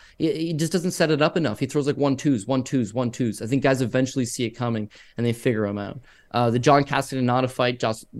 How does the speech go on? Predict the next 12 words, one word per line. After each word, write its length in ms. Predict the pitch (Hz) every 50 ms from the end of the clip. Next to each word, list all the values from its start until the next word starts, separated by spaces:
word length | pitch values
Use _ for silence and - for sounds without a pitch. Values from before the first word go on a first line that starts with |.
| -
John 280 | 113 - 123 117 117 120
catches 340 | - - - 143 127 127 120
him 100 | 131 117
clean, 420 | 110 - - 127 120 120 120 117 110
puts 240 | - - 143 -
him 120 | 135 123 101
down, 360 | 117 113 113 117 120 120 113 120
was 140 | 123 120 135
outworking 500 | 127 120 - - 123 123 120 - 127 123
him. 260 | 120 117 117 117 113 - - - _ -
Solid 380 | - - 175 160 151 135 117
victory. 560 | 104 120 120 120 - - 117 113 113 110 -